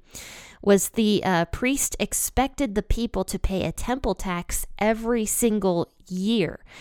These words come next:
And that's where it was coming from. Now, it completely got misconstrued. Yeah, I mean, the original int-, intent was not for that. The original intent was for when a census was taken, okay?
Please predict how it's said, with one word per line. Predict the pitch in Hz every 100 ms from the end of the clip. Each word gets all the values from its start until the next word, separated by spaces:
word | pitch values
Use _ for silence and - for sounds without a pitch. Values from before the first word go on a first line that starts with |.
| - -
And | 185 196
that's | 202 233 - 233
where | 226 202 -
it | 170
was | - 165
coming | - 254 190
from. | - - 62 - - - -
Now, | 202 208
it | 196
completely | - 196 - 285 254
got | 190 190 -
misconstrued. | 196 - - 165 147 - 240 277 - 151 - - _ _ -
Yeah, | - -
I | 196
mean, | 196 190
the | 180
original | 180 233 240 220
int-, | 185 - -
intent | 202 190 - 214 -
was | 180 160
not | 175 -
for | - 170 180 170
that. | 113 -
The | 196 180
original | 208 220 208
intent | 190 - 208
was | 175 156 - - -
for | - - 202 202 180
when | 175 196 208
a | - 180
census | - 185 - 170 -
was | 151 -
taken, | - 202 180 - - - - _
okay? | 170 180 175 165